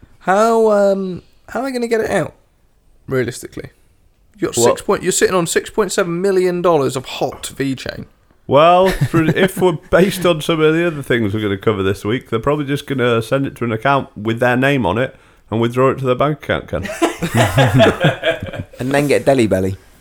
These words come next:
Speaker 1: Smart. On the same vein, though, two crafty Canadians have made off with one hundred and fifty thousand dollars from a woman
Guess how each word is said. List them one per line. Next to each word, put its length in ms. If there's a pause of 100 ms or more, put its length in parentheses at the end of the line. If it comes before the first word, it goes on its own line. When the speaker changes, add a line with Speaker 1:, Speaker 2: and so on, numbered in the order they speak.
(680)
Speaker 1:
Smart. 640 (1200)
On 120
the 60
same 300
vein, 380
though, 260
two 420
crafty 540
Canadians 680
have 140
made 260
off 200
with 180
one 240
hundred 380
and 220
fifty 340
thousand 480
dollars 380
from 180
a 60
woman 360